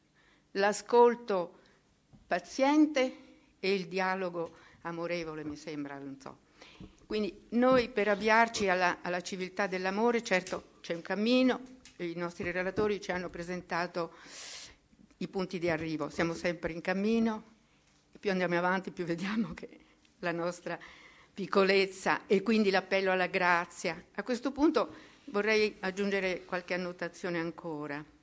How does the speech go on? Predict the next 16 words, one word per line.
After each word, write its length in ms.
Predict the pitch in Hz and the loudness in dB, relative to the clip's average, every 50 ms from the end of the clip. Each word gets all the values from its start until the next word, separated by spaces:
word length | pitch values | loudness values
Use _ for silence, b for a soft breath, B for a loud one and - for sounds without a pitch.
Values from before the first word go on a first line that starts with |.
| _ _ _ _ _ b b b b b b b b b b b b _ _ _ _ _ _ _ _ _ _ _ - | _ _ _ _ _ b b b b b b b b b b b b _ _ _ _ _ _ _ _ _ _ _ -10
E 140 | 190 - - - | -10 -10 -10 -18
fides 460 | - - 285 311 285 254 208 - 202 | -4 0 2 2 4 2 0 -2 -4
et 140 | 160 - 151 | -10 -8 -8
ratio, 500 | 139 139 135 131 135 - - - 127 147 | -6 -4 -4 -6 -6 -10 -14 -14 -14 -8
quindi 240 | - 170 160 151 | -6 -4 -4 -2
noi 160 | 156 175 175 165 | -2 -2 -2 -2
ragioniamo, 640 | 170 170 175 208 214 220 196 180 196 196 196 170 - | -2 -2 0 0 0 0 0 -2 -2 -4 -6 -8 -10
ma 140 | 143 - - | -12 -14 -14
poi 240 | - - 156 160 - | -14 -14 -14 -14 -14
ci 140 | - - 147 | -16 -16 -14
dobbiamo 480 | 135 143 139 143 151 151 147 143 143 147 B B B B B B B B - | -14 -12 -10 -10 -8 -6 -6 -8 -8 -12 B B B B B B B B -12
affidare 760 | 165 147 147 - - 180 165 160 160 156 160 151 156 - - | -12 -12 -12 -12 -12 -12 -6 -4 -4 -4 -4 -6 -8 -10 -10
al 160 | - 160 170 165 | -8 -6 -6 -6
Signore, 400 | - - 208 254 285 220 160 151 | -4 0 2 2 2 4 2 -2
al 80 | 151 | -4
soprannaturale. 920 | - 202 170 180 180 180 185 185 185 233 240 247 220 185 147 151 139 139 | -4 -8 -4 -4 -2 -2 -2 -4 -4 0 2 4 4 4 2 -2 -4 -8